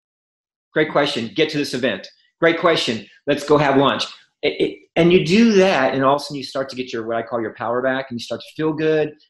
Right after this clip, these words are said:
You feel, you know, you know, knowledge is power, as they say, and then, you know, away you go. So the subconscious, the, the brain will play tricks on you.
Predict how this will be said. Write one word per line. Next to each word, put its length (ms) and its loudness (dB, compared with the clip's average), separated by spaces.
You 100 -8
feel, 360 -8
you 120 -2
know, 200 -4
you 100 -6
know, 80 -2
knowledge 340 0
is 100 -8
power, 300 -4
as 80 -4
they 100 -4
say, 300 -4
and 80 -6
then, 140 -8
you 100 -12
know, 120 -6
away 160 -4
you 120 -8
go. 320 -8
So 340 -2
the 160 -4
subconscious, 680 -2
the, 240 2
the 240 2
brain 640 0
will 160 -4
play 680 4
tricks 300 0
on 180 4
you. 260 2